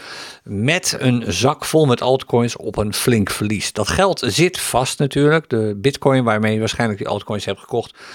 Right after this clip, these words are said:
die zit nog steeds in die altcoins. Daar kun je dus niet mee traden en je hebt dus eigenlijk te maken met wat wij ook wel een liquiditeitsprobleem noemen. Nou, in de replay van vandaag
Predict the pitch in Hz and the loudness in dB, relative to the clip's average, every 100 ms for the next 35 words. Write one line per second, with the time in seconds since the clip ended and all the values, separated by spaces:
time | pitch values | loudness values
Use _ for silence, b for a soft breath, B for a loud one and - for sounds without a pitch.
0 | B - 131 160 147 139 - 135 127 117 | B 0 2 2 2 0 4 2 2 0
1 | 117 120 - 123 117 123 - 160 135 127 | 2 0 0 -2 -2 -4 2 4 4 2
2 | 120 - 117 117 - 185 180 170 170 160 | -2 -4 -8 -4 2 4 6 6 4 2
3 | B B B - 135 131 131 123 123 113 | B B B -2 0 2 2 0 -2 -4
4 | - 120 - 110 - - - 107 131 185 | -2 -2 0 -4 -6 -18 -10 -4 0 0
5 | 151 123 113 113 113 113 113 107 104 104 | 0 -2 0 -2 -2 -2 0 2 2 2
6 | 104 101 98 101 110 - 98 98 107 104 | -2 0 2 4 2 0 -4 -2 -2 -2
7 | - 107 87 90 85 85 85 85 110 - | -2 0 2 2 0 -2 -4 -4 -4 -4
8 | - 127 120 117 107 - 107 175 196 139 | -4 -2 2 2 0 -6 0 2 2 2
9 | 123 120 117 113 135 147 | 2 0 0 0 0 0